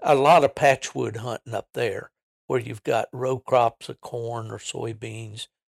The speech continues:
uh, some grape vineyards, things like that.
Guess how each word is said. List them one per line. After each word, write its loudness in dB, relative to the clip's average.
uh, -2
some -8
grape -4
vineyards, -10
things -10
like -8
that. -4